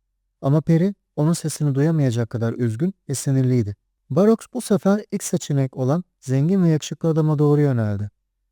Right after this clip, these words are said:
Peri tam adamın yanından geçerken Barox adamın kulağına doğru seslendi.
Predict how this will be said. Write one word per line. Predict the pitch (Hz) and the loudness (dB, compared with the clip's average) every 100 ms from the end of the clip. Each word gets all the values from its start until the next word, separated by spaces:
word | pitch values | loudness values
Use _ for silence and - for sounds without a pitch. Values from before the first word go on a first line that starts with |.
| _ - | _ 0
Peri | 151 160 | 2 2
tam | 214 202 | 0 2
adamın | 139 127 | 2 2
yanından | 117 113 113 123 120 | 2 0 0 -2 -2
geçerken | 120 165 156 165 175 _ _ _ - | -4 -4 -2 -4 -6 _ _ _ 0
Barox | 147 156 - - | 2 2 -2 -8
adamın | 127 127 151 | -4 -2 -2
kulağına | - 135 135 135 | -2 0 0 0
doğru | 131 131 | 0 0
seslendi. | 120 110 - 113 104 | -4 -10 -6 -6 -6